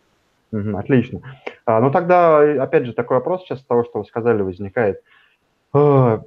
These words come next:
э, как, м, правильно, не знаю, прочитать в кавычках условно,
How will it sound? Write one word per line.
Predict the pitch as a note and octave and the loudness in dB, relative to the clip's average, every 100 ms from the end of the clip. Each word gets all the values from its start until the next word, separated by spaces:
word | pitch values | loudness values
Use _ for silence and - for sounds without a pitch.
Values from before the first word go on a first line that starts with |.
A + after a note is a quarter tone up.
| - A2 | -10 0
э, | B2+ B2 A#2+ | 2 2 0
как, | E3+ C4+ - | -2 -2 -8
м, | D3+ - A#2 A#2 B2 A#2+ A2 G#2 - | -8 -8 -10 -8 -6 -4 -6 -8 -4
правильно, | C3 D#3+ D#3 B2 | 0 2 0 0
не | A2 | -4
знаю, | B2 G#2 - | -4 -6 -6
прочитать | A#2+ A#2+ - D3+ D#3+ - | -10 -10 -6 -2 -2 -6
в | _ | _
кавычках | A#2+ A#2 A#2 - - | -2 -2 -4 -8 -20
условно, | G2+ - G2 F#2+ F2+ F2+ | -12 -6 -6 -6 -10 -14